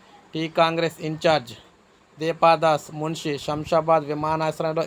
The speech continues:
ఇరుక్కుపోయారు. రెండున్నర గంటలకు ముంబై వెళ్లాల్సిన విమానం ఆలస్యమైంది. ఇండిగో విమానంలో సాంకేతిక లోపం తలెత్తడంతో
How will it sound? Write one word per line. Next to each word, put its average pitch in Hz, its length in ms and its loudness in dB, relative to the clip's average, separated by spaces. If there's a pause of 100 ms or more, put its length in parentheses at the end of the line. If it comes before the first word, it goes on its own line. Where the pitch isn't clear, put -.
(120)
ఇరుక్కుపోయారు. 156 800 -2 (1400)
రెండున్నర 156 380 -4 (120)
గంటలకు 151 720 -4 (220)
ముంబై 160 320 2 (100)
వెళ్లాల్సిన 156 460 -2 (140)
విమానం 156 360 -2 (480)
ఆలస్యమైంది. 156 640 -2 (140)
ఇండిగో 160 300 0 (100)
విమానంలో 156 480 -2
సాంకేతిక 151 540 -4
లోపం 151 300 0
తలెత్తడంతో 147 580 -2